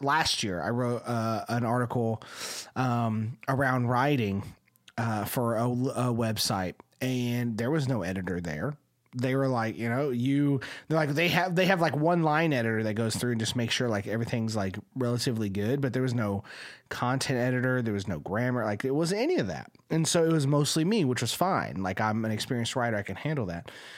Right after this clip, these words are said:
There's also times where, like, you can enter in, like, publishing competitions or just submit for publishing in general. There's no editor for that. It's just you. But there's also things like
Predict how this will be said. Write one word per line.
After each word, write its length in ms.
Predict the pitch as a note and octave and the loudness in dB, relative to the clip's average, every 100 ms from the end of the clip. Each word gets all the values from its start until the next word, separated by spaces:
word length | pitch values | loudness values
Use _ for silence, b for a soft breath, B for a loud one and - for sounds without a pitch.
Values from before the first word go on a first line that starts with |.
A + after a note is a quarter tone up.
| B B _ _ _ _ _ _ - | B B _ _ _ _ _ _ -2
There's 220 | E3 D3 | 0 2
also 280 | D3+ C#3+ D#3+ | 2 2 0
times 400 | C#3+ C#3 C#3 C3+ | 2 2 2 2
where, 80 | C#3+ | 2
like, 240 | B2+ A#2 | 0 0
you 80 | C3 | -2
can 180 | C#3 A#2+ | -2 -2
enter 340 | B2 B2 C#3+ | -2 -2 -2
in, 400 | A#2 A#2 B2 B2+ | -2 -2 0 0
like, 340 | B2 G#2 G2 - _ _ _ _ - | 0 -2 -4 -12 _ _ _ _ -4
publishing 400 | D#3 A3 - A2 | -2 0 -2 -2
competitions 880 | G2+ F2+ F2+ G2+ - C2+ - F2+ - | -4 -6 -4 -4 -4 -4 -6 -8 -4
or 160 | B2 | -4
just 260 | A2 A#2+ - | -2 0 0
submit 340 | A#2+ G#2 A#2 | -2 -2 -2
for 100 | G#2+ | -2
publishing 380 | B2 C3 A#2+ A#2 | -2 0 0 0
in 100 | G#2+ | 0
general. 320 | G#2+ F3 C3 | 0 0 0
There's 140 | G#2 B2+ | 0 0
no 100 | E3 | -2
editor 400 | F#2 G#2+ A#2 G#2 | -2 -2 0 -2
for 160 | - | -2
that. 560 | G2 G#2 E3 C3+ - B B B B B B | -2 0 0 -2 -6 B B B B B B
It's 120 | B2+ | -2
just 200 | B2+ - | 0 0
you. 400 | A2 G3 G#3 - - _ | 0 0 -2 -4 -12 _
But 100 | C#3+ | -4
there's 160 | C3+ D3+ | -2 0
also 440 | - F3 A3 A#3+ | 2 2 4 2
things 420 | F3 C3 A#2+ C#3 B2 | 2 2 2 2 2
like 280 | A2 G2 | 0 -2